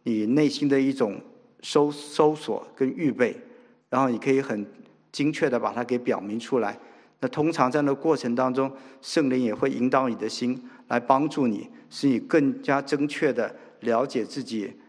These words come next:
这个得救的这个经历。那你以后就可以用这个经历，你事先，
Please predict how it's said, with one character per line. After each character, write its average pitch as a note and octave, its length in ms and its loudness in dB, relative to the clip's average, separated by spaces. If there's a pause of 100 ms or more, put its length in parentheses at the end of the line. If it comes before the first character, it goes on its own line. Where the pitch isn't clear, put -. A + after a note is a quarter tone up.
(120)
这 D3 100 -4
个 A#2+ 120 0
得 A#2 200 0
救 C#3 160 0
的 A#2 140 -2
这 A#2 100 -8
个 B2 60 -2
经 C3+ 300 -4
历。 C3 340 -6 (240)
那 C3 180 0
你 A2 160 -4 (360)
以 A2 120 -10
后 D3+ 160 -2
就 C#3 120 -2
可 C3+ 100 -6
以 B2 120 -4
用 C#3+ 200 0
这 D3 100 -4
个 B2+ 80 0
经 C#3+ 320 -4
历， D3+ 280 -2 (480)
你 A2 340 -2 (1000)
事 F3 300 -2
先， D#3 400 2